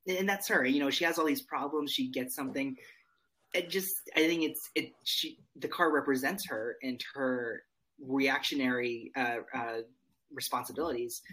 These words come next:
but just people can't own things sometimes also. And it's, it's the idea that, uh, uh, someone has,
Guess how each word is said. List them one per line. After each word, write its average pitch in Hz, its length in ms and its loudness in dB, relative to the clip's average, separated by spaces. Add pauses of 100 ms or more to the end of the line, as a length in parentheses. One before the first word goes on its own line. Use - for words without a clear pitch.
(200)
but - 80 -2
just - 220 -4
people 311 400 2
can't - 300 -6 (140)
own 160 260 0
things 117 340 -8
sometimes - 600 -12
also. - 280 -6 (760)
And 131 440 2
it's, - 320 -6
it's 131 220 -8 (140)
the 139 140 2
idea 139 340 2
that, 135 260 -2 (180)
uh, 131 400 0 (1400)
uh, 127 240 2 (100)
someone 147 800 -2 (380)
has, 139 600 -2